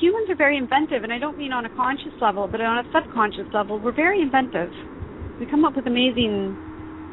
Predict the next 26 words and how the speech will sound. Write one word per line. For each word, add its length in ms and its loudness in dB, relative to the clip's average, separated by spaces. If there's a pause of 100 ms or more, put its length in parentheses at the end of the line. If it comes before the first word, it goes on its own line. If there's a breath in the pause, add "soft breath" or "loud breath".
(160)
things 340 2 (460)
to, 420 -2 (160)
you 100 -2
know, 180 4 (800)
have 200 4
our 80 4
desires 580 2 (1700)
catered 320 2 (120)
to. 160 -4 (960)
Amazing 380 0
ways, 360 0 (420)
inventive 440 0
ways. 240 -4 (440 loud breath)
And 180 6 (340)
if 160 6 (160)
you're 180 2
noticing 720 2
in, 600 0
um, 640 2 (100)
in 140 4
your 120 2
work 420 4
that 160 0
people 260 -2
do 500 0
have 400 2